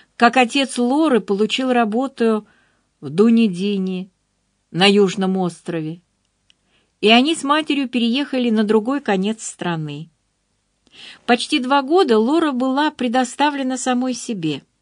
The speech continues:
Она могла делать то, что ей хотелось, ни перед кем не держать отчёта. Ну, конечно, всё в рамках, чтобы не узнали соседи и не передали родителям. Было главное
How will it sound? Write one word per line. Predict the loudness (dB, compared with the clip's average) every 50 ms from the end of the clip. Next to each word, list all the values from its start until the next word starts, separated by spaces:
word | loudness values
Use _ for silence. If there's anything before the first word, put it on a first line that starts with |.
| _ _ _ _ 0
Она | 2 4 6 6
могла | 6 4 4 4 4 2 2
делать | 2 2 0 0 0 0 -4 -4 _
то, | -4 -2 -2
что | -4 -4 -6 -6
ей | -6 -4 -6 -6
хотелось, | -6 -6 -6 -6 -8 -6 -4 -2 0 0 -2 -4 -8 -12 -18 -20 _ _ _ -20 -20 -20 -12 -6
ни | 0 2 2 2
перед | 2 2 0 0 0 -4 -4
кем | -2 0 0 0 0
не | -2 -2 0
держать | 0 0 0 0 -2 -4 -2 -2
отчёта. | -4 -6 -6 -8 -10 -8 -6 -6 -8 -10 _ -20 -20 -20 _ _ _ _ _ _ _ _ _ _ -12
Ну, | -10 -8
конечно, | -4 -2 0 0 0 0 -2 -2 -4 -4 -4 -4 -6 -10 -20 -20 -20 _ _
всё | -6 -2 -2 0
в | 0 2
рамках, | 2 2 0 0 -2 -6 -8 -10
чтобы | -10 -10 -10 -8 -4 -2 -2 -2 -4 -6 -10 _ _ _ _ -6
не | -4 -2 -2
узнали | -2 -4 -6 -4 -2 0 0 0 -2
соседи | -4 -6 -8 -8 -8 -6 -4 -2 0 0 0 0 -2 -4
и | -6
не | -6 -8 -8
передали | -6 -6 -6 -6 -4 -4 -4 -4 -4
родителям. | -4 -4 -4 -4 -4 -4 -4 -4 -4 -6 -8 -10 -10 -12 -16 -18 _ _ _ _ _ _ _ _ _ _ _ -20 -20 -20 -16 -2
Было | 4 6 6 8 6
главное | 6 6 4 4 4 4 4 4 2 2 2 2 2 2 0 0 -2 -4